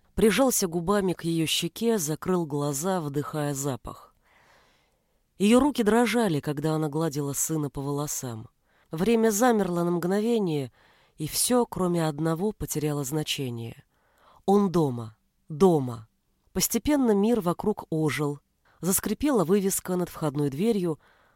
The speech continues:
залаяла собака где-то во дворах, и Веся громко засопела прямо за спиной Ежи. Горица чуть отстранилась, оглядела девушку с недоверием.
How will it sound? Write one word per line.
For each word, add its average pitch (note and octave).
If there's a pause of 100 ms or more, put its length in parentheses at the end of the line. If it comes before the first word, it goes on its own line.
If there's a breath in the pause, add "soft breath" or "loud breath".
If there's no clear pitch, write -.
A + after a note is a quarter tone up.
(120 soft breath)
залаяла F#3
собака D#3+
где-то C#3+
во C#3+
дворах, C3+ (520 soft breath)
и E3
Веся G3
громко F3+
засопела D#3+
прямо D#3+
за C3+
спиной D3+
Ежи. A#2 (520)
Горица A3
чуть -
отстранилась, A3 (120)
оглядела G3
девушку D#3+
с -
недоверием. C#3